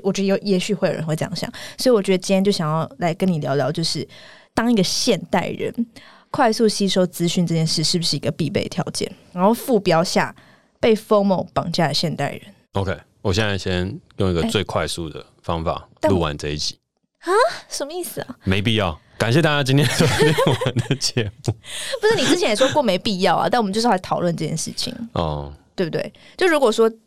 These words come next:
Speaker 1: 如果说小国寡民那时候没有什么资讯的年代真的很好的话，那，那时候人类就不会那么积极营营想要发明很多可以获取资讯的方法啊。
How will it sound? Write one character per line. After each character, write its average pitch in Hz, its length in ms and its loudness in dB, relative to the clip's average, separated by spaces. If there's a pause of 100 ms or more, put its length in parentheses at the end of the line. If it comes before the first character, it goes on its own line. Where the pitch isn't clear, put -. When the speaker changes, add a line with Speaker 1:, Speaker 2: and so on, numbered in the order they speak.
(220)
Speaker 1:
如 240 100 0
果 262 100 4
说 208 140 0
小 190 180 0
国 170 140 -2
寡 156 140 0
民 147 120 -6
那 180 80 0
时 185 140 -2
候 160 200 0
没 196 140 0
有 220 80 2
什 202 100 -2
么 165 60 -6
资 - 160 -6
讯 175 160 -4
的 156 60 -4
年 156 180 -6
代 160 160 -2
真 180 180 -4
的 160 80 -2
很 - 160 -8
好 - 200 -8
的 - 60 -14
话， - 200 -8 (360)
那， 277 140 2
那 262 240 2
时 226 100 2
候 214 80 4
人 160 180 0
类 190 100 2
就 185 100 2
不 160 120 -4
会 165 80 0
那 208 80 0
么 180 100 2
积 170 220 -6
极 160 140 -8
营 160 200 -4
营 160 80 -2
想 139 160 -8
要 - 60 -4
发 165 300 -2
明 151 120 -8
很 156 200 -6
多 175 140 0 (420)
可 - 120 -4
以 190 60 2
获 240 180 4
取 - 140 -6
资 - 160 -8
讯 190 180 0
的 160 60 -2
方 160 240 -4
法 - 140 -6
啊。 - 180 -14